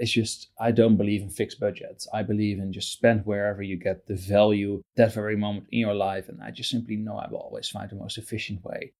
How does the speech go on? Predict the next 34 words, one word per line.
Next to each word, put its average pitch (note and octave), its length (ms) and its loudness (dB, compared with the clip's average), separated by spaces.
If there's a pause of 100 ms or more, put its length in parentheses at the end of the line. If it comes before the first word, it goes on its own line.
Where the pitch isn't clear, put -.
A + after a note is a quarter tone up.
(160)
and A2+ 80 10
live G#2 140 10
cheaply. G2 560 0
And G#2 180 2
I G#2+ 80 -4
guess G#2+ 280 2
that's - 180 -6
something G#2 340 4
that G2+ 120 -6
just - 180 -6
comes G#2+ 200 0
naturally G#2 520 2
to, - 220 -12
to - 180 0
me. G#2 320 6
So G#2+ 180 0
that's G2+ 240 -4
why G#2+ 180 6
I G2+ 60 4
don't G2+ 200 -6
have G2 100 -12
to G#2 80 -6
worry G#2 340 -2
about F#2+ 300 -6
really G#2+ 360 -6
budgeting. G#2+ 520 -6
And G2 260 -6
if G#2 80 -10
I G#2 140 -2
ever G#2+ 160 -4
go G2+ 300 0
over G2+ 180 -6
budget G2+ 540 0
or A2 360 2